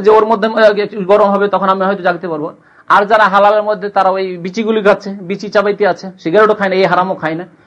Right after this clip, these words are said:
বিচি চাবাইতে আছে সা-, সারা রাত। আর একটু করে হয়তো কোরআন শুনছে, একটু কিছু শুনছে, পাশে একজনকে বসিয়ে নিচ্ছে, যখন দেখছে যে না আর একটু বেশি ক্লান্তি লাগছে, "এখানে এসে বসো", সামনের সিটটাতে বসিয়ে দিচ্ছে, ওর সাথে একটু গিরগির করছে, কথা বলছে, বুঝলে? তো কথা হচ্ছে যে বিকল্প ভালো ব্যবস্থা আছে, হারাম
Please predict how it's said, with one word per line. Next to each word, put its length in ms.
বিচি 280
চাবাইতে 340
আছে 180
সা-, 300
সারা 180
রাত। 160
আর 240
একটু 200
করে 140
হয়তো 180
কোরআন 240
শুনছে, 240
একটু 160
কিছু 240
শুনছে, 460
পাশে 200
একজনকে 280
বসিয়ে 320
নিচ্ছে, 200
যখন 220
দেখছে 220
যে 100
না 100
আর 100
একটু 200
বেশি 480
ক্লান্তি 280
লাগছে, 220
"এখানে 400
এসে 140
বসো", 200
সামনের 300
সিটটাতে 320
বসিয়ে 240
দিচ্ছে, 160
ওর 80
সাথে 180
একটু 140
গিরগির 280
করছে, 240
কথা 160
বলছে, 280
বুঝলে? 280
তো 100
কথা 200
হচ্ছে 200
যে 100
বিকল্প 540
ভালো 260
ব্যবস্থা 400
আছে, 520
হারাম 840